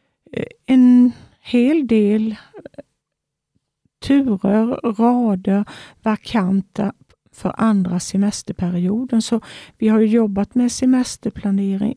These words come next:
under, egentligen under hela semesterperioderna, under hela sommaren, för att få till, eh, så det har funnits vikarie på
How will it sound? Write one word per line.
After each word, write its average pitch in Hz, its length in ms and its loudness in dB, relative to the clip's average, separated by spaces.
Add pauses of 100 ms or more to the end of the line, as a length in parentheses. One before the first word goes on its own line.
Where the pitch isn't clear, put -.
(120)
under, 208 440 0 (840)
egentligen 226 680 0
under 208 240 0
hela 190 300 -2
semesterperioderna, 196 1800 -6 (220)
under 262 180 0
hela 233 180 -2
sommaren, 196 520 -6 (540)
för 196 300 -2
att 202 120 -6
få 220 140 -8
till, 202 520 -8 (640)
eh, 196 300 -2
så - 260 -6
det 196 80 0
har 196 60 0
funnits - 500 -2
vikarie 190 560 -2
på 185 360 -4